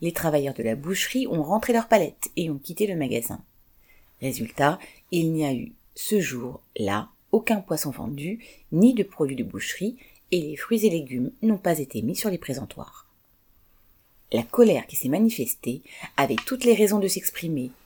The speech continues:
car aux produits frais comme dans tout le magasin, le sous-effectif est chronique depuis des mois, voire des années. Les absents ne sont plus remplacés, de même que ceux qui partent en retraite,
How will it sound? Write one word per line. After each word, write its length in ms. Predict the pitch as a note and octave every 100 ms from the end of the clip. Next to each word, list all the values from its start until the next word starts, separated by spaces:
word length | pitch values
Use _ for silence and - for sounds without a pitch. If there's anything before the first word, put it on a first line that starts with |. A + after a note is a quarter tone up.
| -
car 280 | C#3+ A2+ -
aux 80 | C#3
produits 360 | - D#3 D3+
frais 300 | D3+ - B2
comme 200 | A#2 A2
dans 120 | G#2+ A2+
tout 140 | D#3
le 100 | C3
magasin, 460 | G#2+ F#2+ C3 F#3 - - - -
le 80 | E3
sous-effectif 680 | - G3 G3 F#3 - A#3
est 100 | G3
chronique 520 | - - F3 F#3 - C3+
depuis 300 | - G3+ F#3
des 100 | F3
mois, 300 | B2+ C3 - -
voire 280 | C3 C#3+ C3+
des 160 | D3+ D3+
années. 280 | C#3 C#3 - _ _ _ _ _ -
Les 180 | F3 D#3+
absents 280 | - D3+
ne 80 | C#3+
sont 160 | - C3+
plus 200 | - F3+
remplacés, 540 | F#3+ F#3+ F#3+ - C#3 - _ _ _ E3
de 100 | E3+
même 200 | C#3+ D3
que 120 | D3+
ceux 100 | E3
qui 160 | - -
partent 320 | D3 - -
en 80 | D#3
retraite, 540 | F#3+ - C3 -